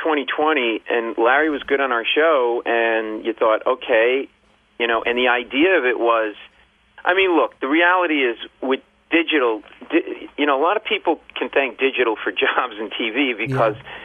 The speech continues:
Speaker 1: like, digital erodes the ratings of all the networks now, right? So they're all scrambling for new demographics and new, and, and I think part of the idea was with Comedy Central, which tends to be a pretty white network for the most part,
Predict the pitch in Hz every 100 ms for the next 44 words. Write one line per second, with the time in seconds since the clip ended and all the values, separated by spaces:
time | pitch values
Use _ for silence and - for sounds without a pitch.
0 | - - - - 143 - - _ - -
1 | 175 202 190 165 143 139 135 123 - 139
2 | 131 131 135 131 135 127 143 139 151 175
3 | - 104 90 - 92 78 - - 110 127
4 | - - - - 143 143 165 190 - -
5 | 147 143 139 131 - 123 131 123 123 123
6 | 170 180 156 101 - 113 113 123 123 123
7 | - - - - 123 127 - 127 120 113
8 | 117 117 131 113 135 123 123 113 117 117
9 | 113 110 104 - 120 120 - 220 - 151
10 | 147 - - 180 160 147 143 - 151 135
11 | 113 131 113 110 127 113 107 107 107 127
12 | 135 - 107